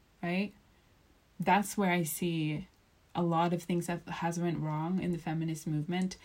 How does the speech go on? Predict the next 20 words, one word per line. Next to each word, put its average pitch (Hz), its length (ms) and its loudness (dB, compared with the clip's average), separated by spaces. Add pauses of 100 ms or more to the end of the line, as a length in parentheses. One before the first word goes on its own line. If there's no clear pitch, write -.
(300)
and 180 220 4
also 175 480 0
being 165 420 2
proactive 180 840 -2 (320)
in 175 260 2
educating 196 800 0
men 214 200 2
on 160 440 0
what 170 260 -4
to - 140 -6
do. 160 280 -4 (1800)
So 196 600 6
lastly, 196 640 2 (360)
<laughs> - 360 -16
I'm 185 140 2
just - 180 -10
gonna 175 180 -6
sip 190 220 -8
some 220 180 -6
tea. 196 360 -6